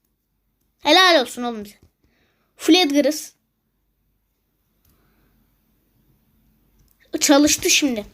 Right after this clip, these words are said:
Soygun çalışıyor abi. Soygunla kasıyorlar. Bunlar da herhalde. Değil mi? Hayra falan. Büyük ihtimal soygunla kasıyor.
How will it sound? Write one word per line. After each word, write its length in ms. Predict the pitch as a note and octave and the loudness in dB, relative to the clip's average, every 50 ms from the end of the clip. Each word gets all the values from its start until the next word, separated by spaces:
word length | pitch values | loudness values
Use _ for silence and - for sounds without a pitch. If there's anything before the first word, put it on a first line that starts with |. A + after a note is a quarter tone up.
| _ - - | _ -20 -20
Soygun 460 | - - - D#4 D#4 D#4 D4+ F4+ F4 | -18 0 2 4 4 4 4 0 0
çalışıyor 480 | F4+ E4+ D#4 D4+ D4 - - F4 D#4 | 2 2 0 0 0 -2 0 2 4
abi. 160 | C#4 C4 A#3+ - | 4 2 0 0
Soygunla 460 | - D4+ D4+ D4+ C#4+ E4 E4 D#4 D4 | 0 0 0 0 0 0 -2 -2 -2
kasıyorlar. 540 | C#4+ B3 - - - A#3 A3 A3+ G#3+ - - _ _ _ _ _ _ _ - _ - - - - B3 | -4 -8 -12 -10 -10 -10 -10 -10 -12 -16 -20 _ _ _ _ _ _ _ -20 _ -12 -10 -8 -6 -4
Bunlar 360 | C4+ C4 B3+ A#3+ A3 A3 G#3+ | -4 -2 -2 -2 -4 -4 -4
da 40 | G#3+ | -4
herhalde. 500 | G#3 G#3 G3+ G#3 G#3 G3+ A#3 D4+ F4+ F#4 - _ _ - _ _ - - - - _ _ _ - - _ _ _ _ _ _ _ - - - | -4 -4 -4 -4 -6 -4 -4 -4 -4 -6 -8 _ _ -20 _ _ -20 -20 -20 -20 _ _ _ -20 -20 _ _ _ _ _ _ _ -20 -10 -4
Değil 120 | - F4 G#4 | 0 0 2
mi? 180 | C#4+ G#3 G3 - _ - | 0 0 -4 -8 _ -14
Hayra 360 | - - B3+ C4 C4 B3+ B3+ | -4 0 2 2 2 2 0
falan. 340 | B3+ D4 C#4+ C#4+ D#4+ F#4 G#4+ A4 - _ _ _ _ _ _ _ _ _ _ _ _ _ _ _ _ _ | 0 0 2 2 2 2 0 -4 -8 _ _ _ _ _ _ _ _ _ _ _ _ _ _ _ _ _
Büyük 100 | D4 C#4+ | -12 -10
ihtimal 200 | - - G4 G#4 | -4 0 0 0
soygunla 560 | F#4+ - F4 E4 E4 D4 F4 F4 E4 C#4 A3+ | 2 2 2 4 4 4 4 2 2 0 -2
kasıyor. 480 | - A#3 G3+ - - - G3+ G3+ G#3 G#3+ | -4 -8 -10 -10 -12 -12 -14 -14 -14 -18